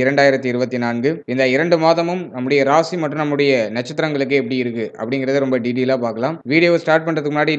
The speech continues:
நீங்க நம்ம சேனலை சப்ஸ்கிரைப் பண்ணாம இருந்தீங்கன்னா மறக்காம சப்ஸ்கிரைப் பண்ணிக்கோங்க. அப்படியே பக்கத்துல இருக்க பெல் சிம்பலை கிளிக் பண்ணிக்கோங்க. அப்பதான் நாங்க போடுற இது போல பயனுள்ள பதிவுகள் உங்களுக்கு உடனுக்குடனே நோட்டிபிகேஷனாக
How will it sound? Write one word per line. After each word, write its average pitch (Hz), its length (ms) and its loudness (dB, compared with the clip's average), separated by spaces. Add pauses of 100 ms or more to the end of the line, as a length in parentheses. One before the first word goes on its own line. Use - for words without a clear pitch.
நீங்க 147 180 -2
நம்ம 143 200 -4
சேனலை 139 260 0
சப்ஸ்கிரைப் 131 320 -4
பண்ணாம 139 240 0
இருந்தீங்கன்னா 131 380 0
மறக்காம 143 440 -2
சப்ஸ்கிரைப் 127 320 -4
பண்ணிக்கோங்க. 123 340 -2 (140)
அப்படியே 139 220 2
பக்கத்துல 143 240 0
இருக்க 135 180 0
பெல் 135 140 2
சிம்பலை 143 240 0
கிளிக் 131 180 -2
பண்ணிக்கோங்க. 135 380 0 (240)
அப்பதான் 139 320 0
நாங்க 151 240 0
போடுற 160 180 4
இது 143 120 -4
போல 151 200 2
பயனுள்ள 165 340 4 (100)
பதிவுகள் 147 380 2
உங்களுக்கு 131 320 0
உடனுக்குடனே 139 540 2
நோட்டிபிகேஷனாக 127 680 0